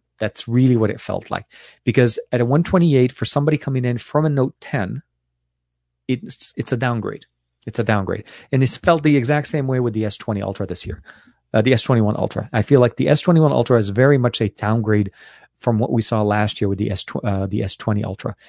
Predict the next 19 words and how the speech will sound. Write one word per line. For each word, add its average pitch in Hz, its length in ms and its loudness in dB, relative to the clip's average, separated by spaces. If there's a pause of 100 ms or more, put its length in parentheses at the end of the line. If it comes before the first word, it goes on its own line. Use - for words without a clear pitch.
(180)
because 113 240 2
what 120 160 4
we 151 100 6
got 143 200 2
last 127 320 0
year 185 140 4
was 101 200 -2
more. 107 440 0 (2500)
Uh, 87 600 -10 (2250)
uh, 123 300 -8 (100)
can 143 140 -2
you 202 120 4
s-, - 240 -2 (120)
store - 480 0
apps 117 520 -4
on 113 120 -6
the 110 60 -8
cloud? - 360 -6 (720)
Um, 151 480 0